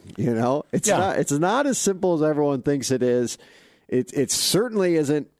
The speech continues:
Speaker 1: you know, easy in the sense of kinda getting to where we've gotten. I mean, it, it just right here shows that God's had his thumb right on it.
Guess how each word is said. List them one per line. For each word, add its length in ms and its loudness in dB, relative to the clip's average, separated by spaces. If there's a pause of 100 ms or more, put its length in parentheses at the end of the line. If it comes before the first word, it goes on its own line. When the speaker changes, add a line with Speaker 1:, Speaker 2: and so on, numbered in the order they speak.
Speaker 1:
you 140 2
know, 260 0 (220)
easy 480 2
in 60 0
the 100 0
sense 380 -2
of 200 0
kinda 200 0
getting 260 -2
to 80 2
where 200 2
we've 300 0
gotten. 580 -2 (640)
I 80 0
mean, 160 0
it, 180 -2
it 160 -2
just 220 0
right 220 2
here 360 0
shows 500 0
that 200 -2
God's 300 0
had 140 0
his 140 -4
thumb 320 -2
right 180 0
on 200 -2
it. 120 -8